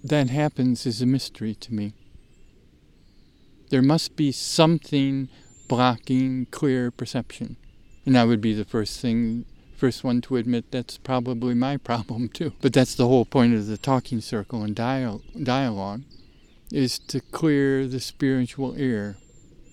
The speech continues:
So that's the first mistake, linguistic.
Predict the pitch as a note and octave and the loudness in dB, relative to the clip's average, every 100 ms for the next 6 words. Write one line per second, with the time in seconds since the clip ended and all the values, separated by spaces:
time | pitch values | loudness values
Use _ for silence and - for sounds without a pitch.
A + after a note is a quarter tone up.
0 | - - - - - - - B2+ A2+ A2 | -20 -20 -20 -20 -20 -8 0 2 4 2
1 | A2 B2 - - - E3+ E3 - D#3 - | 2 0 -2 -6 0 0 0 -2 -6 -4
2 | D3+ C#3+ - B2+ A2+ C#3 C#3 - C#3+ | -4 -4 -2 0 0 0 -4 -6 -8